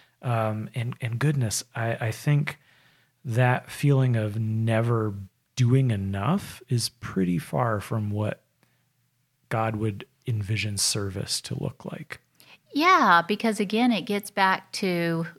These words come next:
Speaker 2: good works
Speaker 1: Mm-hmm.
Speaker 2: versus faithfulness.
Speaker 1: Mm-hmm.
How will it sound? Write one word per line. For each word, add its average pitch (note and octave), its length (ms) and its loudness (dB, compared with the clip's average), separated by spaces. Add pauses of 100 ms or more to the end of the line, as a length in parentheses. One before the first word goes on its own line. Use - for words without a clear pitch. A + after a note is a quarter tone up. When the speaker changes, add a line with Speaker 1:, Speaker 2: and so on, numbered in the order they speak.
Speaker 2:
good F#3+ 200 2
works F#3+ 680 4 (260)
Speaker 1:
Mm-hmm. A#2 220 -2
Speaker 2:
versus F3 400 4
faithfulness. D3 1000 -2
Speaker 1:
Mm-hmm. B2 260 0